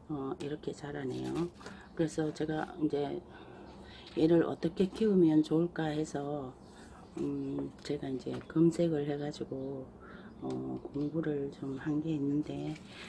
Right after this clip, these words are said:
그걸 여러분들하고, 어, 공유하면 좋을 것 같아서, 어, 말씀드리겠습니다. 원종 벽어연 이 아이는,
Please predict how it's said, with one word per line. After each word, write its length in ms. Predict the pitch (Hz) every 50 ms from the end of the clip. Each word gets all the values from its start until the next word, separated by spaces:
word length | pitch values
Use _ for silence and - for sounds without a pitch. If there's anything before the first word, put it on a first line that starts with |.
| - - - -
그걸 500 | - 151 147 - 156 151 151 156 160 147 -
여러분들하고, 1040 | 156 165 165 165 160 156 151 147 147 143 139 147 147 139 - - 143 147 151 156 165 165 - - - - - - - - - 131
어, 380 | 135 139 135 131 135 135 135 131
공유하면 1400 | - - 131 139 143 147 151 151 - - - - - - - - - - - - - - - 170 156 143 147 151
좋을 260 | - - 151 156 160
것 160 | - 156 143
같아서, 600 | - 139 - - 139 - - - 147 151 160 165 - - - - - - - - - - -
어, 260 | 143 143 139 139 139 139
말씀드리겠습니다. 1300 | 139 143 143 - - 156 147 139 147 147 143 143 139 139 - - 139 135 131 135 135 135 131 131 131 127 - - - - - - - - - - - - - - - - - - - - - - - - - - - - - - -
원종 520 | 180 175 165 180 175 170 214 214 214 202
벽어연 640 | 190 202 196 190 196 202 202 190 180 170 165 156
이 140 | - 185 190
아이는, 880 | - - 202 190 185 175 160 156 156 156 156 156 147 143 135 135 123